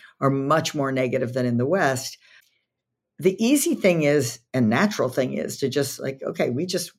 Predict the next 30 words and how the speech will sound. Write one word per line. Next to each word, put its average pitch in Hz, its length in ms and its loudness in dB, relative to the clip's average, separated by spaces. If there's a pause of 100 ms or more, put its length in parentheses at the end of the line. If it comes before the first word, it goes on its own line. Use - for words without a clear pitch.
won't 131 300 0 (300)
do 156 260 2
that 104 220 0
experimenting 113 720 -2
stuff." - 420 -14 (120)
Well, 165 340 4
that 208 320 2
has 127 300 0
an 147 120 -2
obvious 156 480 0
problem, 156 540 2
right? 156 240 4
Which 165 180 -2
is 156 140 -4
then 165 220 2
you 165 100 2
won't 147 280 0
be 143 180 -4
innovating. 131 580 -2 (580)
And 151 200 4
if 151 160 4
you 165 280 0
aren't 165 300 4 (140)
innovating, 139 880 4 (380)
you 156 260 0
are 147 240 6
at 139 180 4
risk, 135 500 4
not 143 280 -2
today, 139 840 2